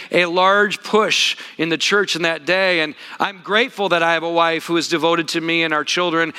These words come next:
and is a stay-at-home mom, but what she's doing is no better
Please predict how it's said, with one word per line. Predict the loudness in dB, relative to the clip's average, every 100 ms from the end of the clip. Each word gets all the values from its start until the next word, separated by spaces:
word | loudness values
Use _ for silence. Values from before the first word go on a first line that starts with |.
| -10 -2
and | -2
is | 0
a | -2
stay-at-home | 0 2 0 -2 -2
mom, | 0 2 2
but | 0 0
what | -2
she's | -2 -4 -2
doing | -2 -2
is | -2
no | -2
better | -2 0 0 0 -2 -4